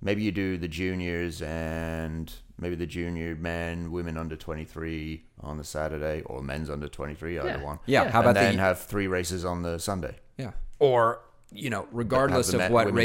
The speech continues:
Speaker 1: elite.
Speaker 3: races you decide to do on the Saturday, you just decide we're going to do the elite
Speaker 2: Yeah.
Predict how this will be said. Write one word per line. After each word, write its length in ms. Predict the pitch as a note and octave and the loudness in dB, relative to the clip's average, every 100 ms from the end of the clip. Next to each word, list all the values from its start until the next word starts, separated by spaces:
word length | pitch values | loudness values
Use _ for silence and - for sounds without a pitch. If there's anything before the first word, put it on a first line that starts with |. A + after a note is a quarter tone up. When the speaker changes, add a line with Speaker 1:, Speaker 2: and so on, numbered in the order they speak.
| A#2+ | 4
Speaker 1:
elite. 40 | E2+ | 2
Speaker 3:
races 220 | G#2+ G#2 | 0 0
you 120 | A2 | -2
decide 440 | G2+ - A2+ G#2 G2 | 0 0 4 4 2
to 60 | |
do 400 | E2+ G#2 G2+ G2+ - | 0 2 2 0 -2
on 340 | G2 F#2+ F#2+ | -2 0 -2
the 80 | F#2 | -2
Saturday, 480 | - G#2+ G#2+ F2+ F#2 | 2 4 4 2 0
you 400 | F#2 G2 G#2+ G2+ | -2 -2 0 2
just 340 | F#2+ G2+ - | 2 -2 -2
decide 640 | E2 - A2+ G2+ F2+ E2+ E2 | -6 0 4 4 4 0 -4
we're 120 | F#2 | -4
going 280 | F2 F#2 F#2 | -2 -2 -2
to 80 | F2 | -4
do 180 | E2 D#2+ | -4 -4
the 280 | E2+ D2+ E2+ | -6 -8 -6
elite 320 | F2 G2 - | -2 -2 0
Speaker 2:
Yeah. 140 | - | 0